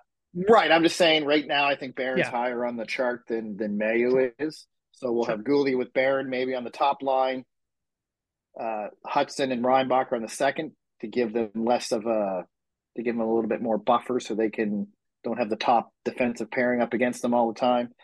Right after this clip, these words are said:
Speaker 1: And then you have Mailloux and Struble slash Jack Eye on the third line with, so to me, I think Harris is the young guy out. And, uh,
Speaker 2: Yeah.
Speaker 1: that, that's
Speaker 2: And you
Speaker 1: my
Speaker 2: look at
Speaker 1: view
Speaker 2: that,
Speaker 1: on it.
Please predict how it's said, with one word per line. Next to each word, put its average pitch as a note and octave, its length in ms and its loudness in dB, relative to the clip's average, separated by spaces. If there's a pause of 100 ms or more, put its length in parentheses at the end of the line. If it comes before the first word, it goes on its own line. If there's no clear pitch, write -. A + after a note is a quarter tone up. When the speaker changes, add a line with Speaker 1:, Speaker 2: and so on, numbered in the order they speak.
(220)
Speaker 1:
And A2+ 120 -6
then A2 120 0
you G#2+ 100 2
have G#2+ 140 2
Mailloux A2 480 2
and G2+ 180 -4
Struble G#2+ 480 -2
slash G#2 380 -2
Jack G#2+ 320 0
Eye G2 380 -2 (760)
on G#2+ 180 -4
the G2 80 -2
third A2+ 280 4
line F#2+ 340 -2
with, F#2 220 -6 (300)
so A2+ 200 2 (120)
to D#3 80 2
me, F3+ 360 8
I C3 120 6
think C3 240 -2
Harris B2+ 420 0
is E3 220 -4
the E3 60 2
young E3+ 360 2
guy E3 280 2
out. F#3+ 200 0 (1300)
And, A#2+ 480 -6
uh, F3 200 -2
Speaker 2:
Yeah. G#3+ 280 2 (120)
Speaker 1:
that, C3+ 200 0
that's B2+ 220 0
Speaker 2:
And F#3+ 160 6
you G3 80 6
Speaker 1:
my G3+ 60 4
Speaker 2:
look C4 120 6
at B3 40 2
Speaker 1:
view F#3+ 80 2
Speaker 2:
that, F3 160 6
Speaker 1:
on C3 140 0
it. C#3 100 -12